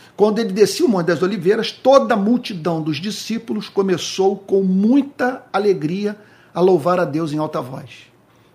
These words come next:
E ali você vê de tudo. Você vê esse culto prestado pelos discípulos, que começou com muita alegria a louvar a Deus em alta voz.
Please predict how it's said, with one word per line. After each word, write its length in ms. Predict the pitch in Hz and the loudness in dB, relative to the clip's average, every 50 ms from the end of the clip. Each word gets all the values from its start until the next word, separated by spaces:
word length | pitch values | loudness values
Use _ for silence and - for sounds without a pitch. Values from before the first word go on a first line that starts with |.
| _ - | _ -4
E 100 | 202 220 | -2 -2
ali 220 | 202 185 180 185 | 0 0 -2 -4
você 280 | 175 190 190 190 - 202 | -4 -4 -4 -4 -4 -6
vê 160 | 156 175 170 | -4 -4 -4
de 140 | 160 208 - | -4 -6 -10
tudo. 340 | - - - - - - _ _ _ _ _ _ _ _ _ _ - | -12 -14 -18 -18 -18 -20 _ _ _ _ _ _ _ _ _ _ -18
Você 300 | 143 151 131 - 170 170 | -16 -14 -8 -4 -4 -4
vê 320 | 135 117 151 165 185 220 - - _ _ - | -2 -2 0 -2 -2 -2 -6 -14 _ _ 2
esse 320 | 175 185 185 - - 196 | 4 4 4 2 -4 -8
culto 600 | - - _ - 170 180 226 247 - - - - | -10 -12 _ -4 -2 -2 -2 -2 -4 -6 -10 -10
prestado 880 | 214 - - 196 170 143 - - - - - 147 156 180 185 196 190 196 | -8 -6 -4 -4 -4 -4 -4 -6 -6 -4 -2 0 0 0 -2 -4 -6 -10
pelos 360 | 190 - 175 170 180 190 151 | -8 -6 -6 -6 -4 -6 -6
discípulos, 680 | 151 247 247 - - 175 156 - - - 156 147 - - - - - - - _ - | -6 -6 -8 -8 -8 -8 -8 -8 -8 -10 -10 -10 -12 -14 -18 -20 -20 -20 -20 _ -8
que 40 | - | -2
começou 440 | - 208 196 190 185 - - 190 185 | 0 2 4 4 4 4 4 2 2
com 120 | - 185 | 2 0
muita 380 | 175 165 214 269 269 - - 220 | 2 4 4 4 2 2 0 -2
alegria 680 | 214 196 190 190 185 - 135 151 156 190 214 208 - - | -2 0 2 2 2 2 2 -2 -2 -2 -2 -4 -4 -2
a 80 | - 185 | 0 2
louvar 640 | 190 190 185 165 131 117 143 175 196 208 - - - - | 4 4 4 2 0 -2 -2 -2 -2 -2 -6 -10 -10 -10
a 80 | - | -8
Deus 540 | 131 156 139 143 160 185 214 190 - - - - | -8 -6 -2 -2 0 0 -2 -4 -8 -10 -8 -4
em 80 | 185 | -4
alta 260 | 175 185 190 190 196 160 | -2 -2 -2 -4 -6 -6
voz. 520 | 131 143 151 156 180 - - - - - | -6 -8 -12 -14 -14 -18 -20 -20 -20 -20